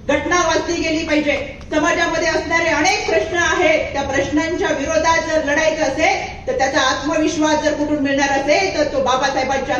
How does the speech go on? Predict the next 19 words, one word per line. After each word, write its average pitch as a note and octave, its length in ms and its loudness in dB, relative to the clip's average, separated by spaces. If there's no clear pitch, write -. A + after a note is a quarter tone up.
संविधानातून F#4 760 2
मिळेल D#4 640 0
आणि C4+ 140 0
हे C4 160 4
संविधान D4 540 2
देण्यासाठीची C#4 640 -2
प्रेरणा C#4 460 2
क्रांतीसूर्य D4 560 2
महात्मा C4+ 480 0
ज्योतिबा F#4+ 400 2
फुले E4 180 2
यांनी D4+ 260 2
दिली. B3+ 380 -4
त्यांना B3+ 280 -2
अपेक्षित - 560 0
असलेली C#4 400 -2
सत्यशोधक D4+ 1160 0
ही D4+ 180 2
या D4 100 2